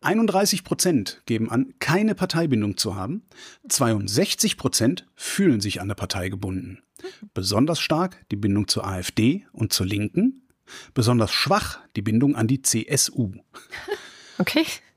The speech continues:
Speaker 1: A-F-D-Gebundene neigen der Partei seltener, Achtung, grundsätzlich zu, als die anderen Parteigebundenen.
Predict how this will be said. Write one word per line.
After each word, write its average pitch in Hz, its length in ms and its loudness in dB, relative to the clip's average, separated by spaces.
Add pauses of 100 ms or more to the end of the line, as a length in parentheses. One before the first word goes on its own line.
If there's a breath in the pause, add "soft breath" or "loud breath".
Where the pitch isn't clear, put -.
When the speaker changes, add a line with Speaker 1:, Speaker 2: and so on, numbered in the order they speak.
(300 loud breath)
Speaker 1:
A-F-D-Gebundene 139 1120 2 (1080)
neigen 160 540 2
der 147 80 -2
Partei 139 580 -4
seltener, 185 800 -2
Achtung, 156 340 -4 (140)
grundsätzlich 127 1040 0
zu, 196 400 -2 (200)
als 143 260 -2
die - 260 -8
anderen 233 420 4
Parteigebundenen. 98 1080 -6